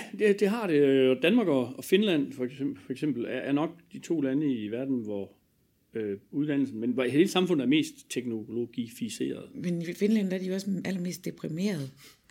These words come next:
Speaker 1: Det kom vist før skærmene, tror jeg.
Speaker 2: <laughs> Det er glad for,
Speaker 1: Øh,
Speaker 2: du siger
Speaker 1: men,
Speaker 2: det.
Speaker 1: men skærmene har ikke, har ikke gjort det bedre, og, og det, og det viser sig, det viser sig, at, øh, deres,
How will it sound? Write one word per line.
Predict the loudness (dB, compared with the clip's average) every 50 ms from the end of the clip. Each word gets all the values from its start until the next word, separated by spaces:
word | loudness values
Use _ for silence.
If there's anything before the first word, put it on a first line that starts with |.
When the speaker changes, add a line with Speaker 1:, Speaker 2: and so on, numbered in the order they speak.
| _ _ _ _ _ _ _ _ _ _ _ _ _ -20 -20 _ -10
Speaker 1:
Det | -6 -2
kom | 0 0 0
vist | 0 0 0
før | 2 2 2
skærmene, | 4 4 2 4 4 2 0 0 -4 -8 -10 -4
tror | 0 2 2
jeg. | 2 0
Speaker 2:
<laughs> | -4 -12 -16 -8 -4
Det | 0
er | 2
glad | 6 8 8 8 8 8
for, | 6 2
Speaker 1:
Øh, | 0
Speaker 2:
du | -4
siger | -4 2 4
Speaker 1:
men, | 6 6
Speaker 2:
det. | 6 4
Speaker 1:
men | 2 2
skærmene | 4 6 8 8 8 8 8
har | 6
ikke, | 4 4 2 0
har | 2 4
ikke | 4 4 4 2
gjort | 0 0 0
det | 0 2
bedre, | 6 6 6 6 4 0 -4 -4 -4
og, | -4 -4 -2 -2
og | -4
det, | -4 -2 0
og | 2
det | 2 2
viser | 2 0 0 -2 -2
sig, | -2 -2 -4 -4 -6 -12 -20 -20 _ _ _ 0
det | 0
viser | 2 2 2
sig, | 2 2 2 0
at, | 0 -2 -4 -4 -4 -4 -2
øh, | 0 0 0 -2 -2 -4 -4
deres, | -4 -4 -4 -6 -8 -8 -10 -12 -14